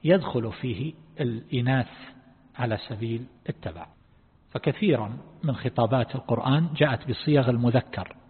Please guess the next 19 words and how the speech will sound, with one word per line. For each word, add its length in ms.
والأصل 480
أن 200
النساء 380
شقائق 540
الرجال 420
فيدخلن 580
في 140
هذه 380
الأحكام، 480
إلا 200
لدليل 580
يدل 280
على 360
خصوص 600
ذلك 360
بالرجال، 500
فهن 320
داخلات 480
فيها. 280